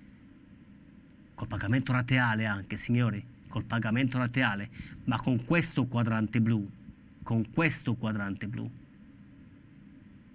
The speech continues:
credo che di conseguenza deve anche arrivare la conferma, Manuele. Poi può anche essere che in questo momento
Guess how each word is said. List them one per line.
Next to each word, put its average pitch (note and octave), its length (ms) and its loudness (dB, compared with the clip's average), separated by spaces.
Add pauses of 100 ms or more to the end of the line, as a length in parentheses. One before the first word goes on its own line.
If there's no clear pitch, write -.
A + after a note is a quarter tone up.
(540)
credo A#2 240 0
che A#2 120 -2
di A2 80 -2
conseguenza A#2 560 -2
deve G#2 180 -2
anche G#2+ 140 -6
arrivare G#2 220 -2
la G2+ 120 -6
conferma, G2+ 520 -4
Manuele. G2+ 600 -6 (400)
Poi B2 220 0
può A2+ 140 -6
anche A2 200 -4
essere A#2 260 -2
che A2 60 -8
in A2 60 -10
questo A#2+ 260 -4
momento B2+ 720 -6